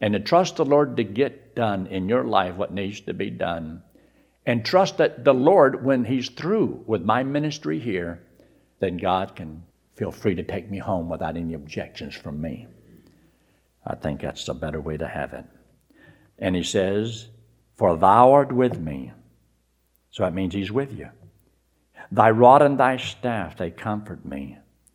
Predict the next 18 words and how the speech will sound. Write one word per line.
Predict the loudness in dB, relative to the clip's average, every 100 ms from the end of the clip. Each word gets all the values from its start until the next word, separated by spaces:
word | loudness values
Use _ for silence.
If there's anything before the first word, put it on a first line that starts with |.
| _ _ _ -2
knowing | 2 4 2
that | 0
he | -2
can | -4 -6 -6
provide | -6 -6 -4 -6 -6 -8 -12
and | -12
protect | -12 -12 -10 -8 -8 -14 -20 -18 -20 -16
and | -12 -10
supply. | -10 -14 -4 -2 -2 -4 -12 -20 _ _ _ _ _ _ _ _ -4
In | 0 6
verse | 6 4
five, | 2 2 4 4 2 0 -8 -2
"Thou | 6 6 8
preparest | 6 6 4 4 2 -2
a |
table | -4 0 0 2 0
before | 0 -2 0 2 2
me." | 0 -4 -8